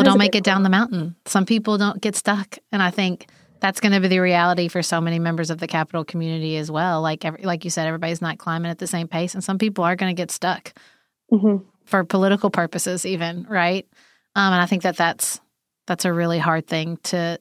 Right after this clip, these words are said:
Speaker 2: to deal with as well when you're still interacting all together in this space where this event happened every day.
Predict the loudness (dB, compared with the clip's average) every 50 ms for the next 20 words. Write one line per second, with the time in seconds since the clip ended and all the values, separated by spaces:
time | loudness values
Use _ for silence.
0 | _ -4 -4 -2 -2 0 -2 -2 -2 -2 -4 -4 -4 -6 -6 -4 -4 -2 -2 -2
1 | -4 -4 -6 -6 -6 -6 -6 -6 -6 -6 -4 -4 -4 -2 -2 -2 -4 -4 -6 -6
2 | -8 -8 -8 -10 -10 -6 -4 -4 -2 -2 -4 -4 -2 -2 -2 -2 -2 -2 -2 -2
3 | -2 -2 -4 -4 -6 -6 -4 -2 -2 -2 -2 -4 -6 -6 -6 -6 -6 -6 -8 -8
4 | -10 -10 -8 -8 -6 -4 -4 -4 -4 -4 -4 -4 -6 -8 -10 -8 -8 -8 -10 -8
5 | -8 -8 -8 -8